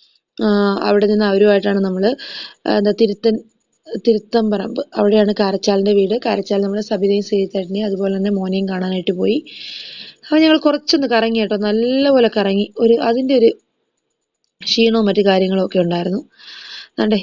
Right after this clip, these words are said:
ഞാനിവിടെ വെയിറ്റ് ചെയ്യണം കേട്ടോ റെയിൽവേ സ്റ്റേഷനിൽ. ഞാൻ മാത്രമല്ല, ചേട്ടനും ഉണ്ട്. നമ്മൾ സുബി ചേച്ചിയെയും രാജീവേട്ടനും വരുമ്പോൾ വീഡിയോ എടുക്കാമെന്ന് പറഞ്ഞിട്ട് ഇങ്ങനെ വെയിറ്റ് ചെയ്യുമായിരുന്നു. പക്ഷേ ഏത് വഴിയാണ് അവർ വരുന്നതെന്നും എവിടെയാണ് സ്ഥലമെന്നും നമുക്കറിയത്തില്ലല്ലോ. നമ്മൾ റെയിൽവേ സ്റ്റേഷനിൽ വെയിറ്റ് ചെയ്തു. അപ്പോഴത്തേക്ക് എൻ്റെ ഫോൺ സ്വിച്ച് ഓഫ് ആയിപ്പോയി.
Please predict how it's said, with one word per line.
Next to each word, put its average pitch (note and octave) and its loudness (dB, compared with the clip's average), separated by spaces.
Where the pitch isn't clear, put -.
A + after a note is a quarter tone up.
ഞാനിവിടെ A3 2
വെയിറ്റ് G#3 2
ചെയ്യണം F#3+ 2
കേട്ടോ F#3+ 0
റെയിൽവേ G3 0
സ്റ്റേഷനിൽ. G#3 0
ഞാൻ G3 2
മാത്രമല്ല, A3 2
ചേട്ടനും G#3+ -2
ഉണ്ട്. G3 -2
നമ്മൾ A3 2
സുബി G#3+ 0
ചേച്ചിയെയും A3+ 2
രാജീവേട്ടനും G#3+ 0
വരുമ്പോൾ G#3 0
വീഡിയോ G3+ 2
എടുക്കാമെന്ന് G#3 -2
പറഞ്ഞിട്ട് G3+ -2
ഇങ്ങനെ G3 -2
വെയിറ്റ് G3 -4
ചെയ്യുമായിരുന്നു. G3 -2
പക്ഷേ G#3 -4
ഏത് G3 0
വഴിയാണ് A3 2
അവർ G#3 -2
വരുന്നതെന്നും G3 -4
എവിടെയാണ് G3+ -4
സ്ഥലമെന്നും G3+ -2
നമുക്കറിയത്തില്ലല്ലോ. G3 -2
നമ്മൾ B3+ 0
റെയിൽവേ A#3 4
സ്റ്റേഷനിൽ A3+ -2
വെയിറ്റ് G3+ 2
ചെയ്തു. G3+ 2
അപ്പോഴത്തേക്ക് G#3 -2
എൻ്റെ A3+ -2
ഫോൺ B3+ -4
സ്വിച്ച് C#4 -4
ഓഫ് D4 0
ആയിപ്പോയി. C#4 0